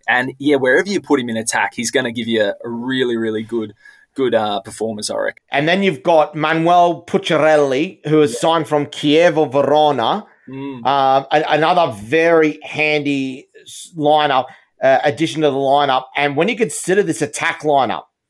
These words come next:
Speaker 1: Yeah.
Speaker 2: Leckie, Jamie McLaren,
Speaker 1: Mm.
Speaker 2: Andrew Nabbout, Stefan Kolakovsky,
Speaker 1: Yeah.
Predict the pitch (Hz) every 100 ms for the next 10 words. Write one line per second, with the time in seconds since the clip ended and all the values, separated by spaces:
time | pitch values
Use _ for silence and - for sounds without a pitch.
0 | _ 123 110 - 139 170 170 196 202 185
1 | _ _ _ - 160 175 185 165 160 -
2 | 147 131 120 135 143 _ _ 113 113 143
3 | 175 180 208 190 151 139 131 123 - -
4 | _ _ - 185 190 190 170 156 - 165
5 | 147 151 151 - - 139 190 240 208 _
6 | 123